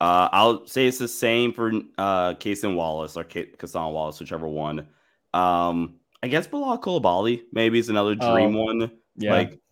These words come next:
Speaker 1: I think he's for sure gone by seventeen. I think he was the one that actually went one pick before in the latest E S P N mock draft. But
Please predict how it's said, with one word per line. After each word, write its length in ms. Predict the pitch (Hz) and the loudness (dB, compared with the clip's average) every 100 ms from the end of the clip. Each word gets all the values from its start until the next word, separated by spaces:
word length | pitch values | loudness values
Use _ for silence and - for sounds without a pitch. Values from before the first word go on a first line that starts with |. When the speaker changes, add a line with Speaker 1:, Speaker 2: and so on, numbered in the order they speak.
| _ | _
Speaker 1:
I 140 | 107 151 | 4 4
think 300 | 135 117 - | 2 -2 -2
he's 240 | 117 110 | -4 -2
for 160 | 113 104 | -4 -4
sure 340 | - 98 98 | -2 0 0
gone 400 | 98 98 98 101 | 0 0 2 0
by 160 | 98 92 | -2 -4
seventeen. 460 | - 98 95 104 | -4 -4 -4 -4
I 40 | 110 | -2
think 160 | 147 | -4
he 200 | - 117 | -4 -2
was 180 | 110 107 | -2 -2
the 80 | 107 | -2
one 220 | 101 98 | -2 -2
that 100 | 92 | -2
actually 220 | 92 101 | -6 -6
went 180 | 98 82 | -4 -4
one 460 | 78 82 90 98 95 | -6 -6 -2 0 -2
pick 260 | - 90 | -6 -6
before 680 | 98 90 - 92 92 90 - _ _ _ _ | -6 -6 -4 -2 0 -2 -4 _ _ _ _
in 80 | 98 | -2
the 100 | 95 | -2
latest 400 | 90 90 90 87 | 0 -2 -4 -4
E 120 | 98 | -4
S 100 | 92 | -4
P 240 | - 92 87 | -6 -8 -6
N 140 | 90 | -4
mock 280 | 87 85 - | -4 -4 -8
draft. 440 | - 90 85 - | -6 -2 -2 -4
But 320 | 87 85 85 | -4 -4 -4